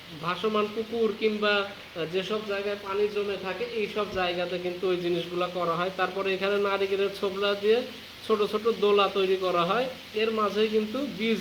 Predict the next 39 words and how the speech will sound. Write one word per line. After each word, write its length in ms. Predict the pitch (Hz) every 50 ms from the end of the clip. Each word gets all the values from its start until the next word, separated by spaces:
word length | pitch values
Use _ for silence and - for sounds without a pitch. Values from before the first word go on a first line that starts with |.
| - -
দিয়ে 280 | 196 214 214 220 269 302 - - - - - - - - - - - - - - - - - - - - - - - - -
একটা 240 | 190 180 - - 208
একটা 180 | 202 - 214 202
করে 200 | 202 202 208 202
কিংবা 240 | 202 208 202 208
দুই 180 | 202 202 208 208
তিনটা 280 | 202 202 196 196 196 190
করে 200 | 196 196 202 190
যে 160 | 190 190 185
গাছের 320 | 185 180 175 180 190 185
যেরকম 360 | 185 190 185 180 185 180 180
রাগে 220 | 175 175 175 208 208
দিয়ে 200 | 190 202 190 180
কিন্তু 240 | 180 180 185 180 196
এখান 200 | 175 165 170 165 -
থেকে 160 | 180 190 208 202 -
চারা 220 | 220 214 202 185
উৎপাদন 420 | 175 175 170 175 170 165 160 165 156 147
করা 160 | 156 151 143 139
হয় 240 | 139 143 147 143
আর 60 | 139 135 - -
কি। 100 | 143 147
এবং, 220 | 147 165 170 170
আহ, 520 | 170 170 - - - - - - 160 156 151 160
কখনো 300 | 175 170 175 190 208 202 196
কখনো 300 | 202 190 190 208 226 214
যদি 220 | 208 208 208 208 208 - 214
সার 140 | 196 190 185 -
কীটনাশকের 520 | 208 202 - 202 190 - - 208 214 214 214
প্রয়োজন 380 | 220 226 220 202 196 196 196 196
হয় 140 | 226 311 302 - -
এইখানে 340 | 226 185 175 175 170 170 165
দেয়া 240 | 160 160 156 143 139
হয়। 140 | 143 135 123 - - - - - - - - - - - - - -
তো 60 | -
এরপরে 440 | - 214 214 220 214 233 240 240 247
আছে 300 | 233 226 226 - 240 226
হচ্ছে 300 | 233 233 226 - - 233
হলো 160 | 220 240 247